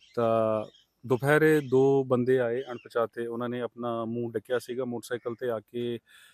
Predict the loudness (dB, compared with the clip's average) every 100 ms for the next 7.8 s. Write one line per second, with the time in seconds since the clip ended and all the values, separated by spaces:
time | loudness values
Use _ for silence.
0 | _ _ -4 0 0 0 0 0 -2 -2
1 | -2 -2 -4 -6 -6 -6 -6 -10 -12 _
2 | -2 0 2 0 2 2 2 2 0 -2
3 | -2 -2 -4 -14 -12 -6 -2 0 0 -2
4 | -6 -6 -2 -2 -2 -4 -2 0 -2 -4
5 | -6 -8 -4 -4 -2 -2 -2 -6 _ _
6 | _ _ _ 0 0 -2 -6 -4 -4 -2
7 | -2 -2 -2 -2 -2 -4 -6 -8